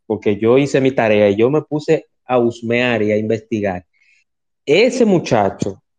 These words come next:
creo que va a dar mucha agua a beber a los pitchers, porque según estuve viendo y leyendo, él corre bastante. Eh, aclárame si es él o el otro chico que hablaste, que son bien jovencitos los dos, pero creo que Carreras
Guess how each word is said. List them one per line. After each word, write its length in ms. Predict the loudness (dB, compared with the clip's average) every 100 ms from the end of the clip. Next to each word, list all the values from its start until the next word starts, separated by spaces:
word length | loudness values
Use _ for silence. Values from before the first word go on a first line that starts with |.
| _ _ _ _ _ _ _
creo 380 | -2 2 4 2
que 100 | 2
va 140 | 4 4
a 40 |
dar 120 | 4
mucha 440 | 4 2 2 2 2
agua 160 | 4
a 40 | 4
beber 240 | 4 4
a 60 | 2
los 140 | 0
pitchers, 400 | -4 -6 -6 -6
porque 540 | -2 -2 0 -2 -2 -8 _
según 540 | -6 0 2 2 2
estuve 440 | 0 0 0 2 4
viendo 520 | 2 2 0 -2 -2
y 80 | 0
leyendo, 420 | 0 -2 -4 -8 _ _ _ _ _ _ _ -2
él 280 | -2 -2
corre 300 | 0 0 2
bastante. 640 | 2 0 -2 -4 -4 -10 -16 -18 -20 _ _ _ _
Eh, 480 | 0 2 2 0 -2 -6
aclárame 540 | -4 0 0 2 2
si 120 | 2
es 200 | 0 2
él 260 | 2 2 0 -4 -14 _ _ _ _
o 300 | 2 4 4
el 100 | 4
otro 240 | 4 2 0
chico 320 | 0 -2 -2
que 120 | -2
hablaste, 580 | 0 2 0 0 -6 -12 _ _ _ _ _ _ _ _ _ _ _ _ _ _ _ _ _
que 140 | -2
son 180 | 0 0
bien 140 | 2 2
jovencitos 500 | 2 2 0 0 0
los 200 | 0 -2
dos, 260 | -6 -4
pero 260 | 2 2 2
creo 200 | 0 0
que 140 | 0
Carreras 680 | -2 -2 0 0 0 -4 -12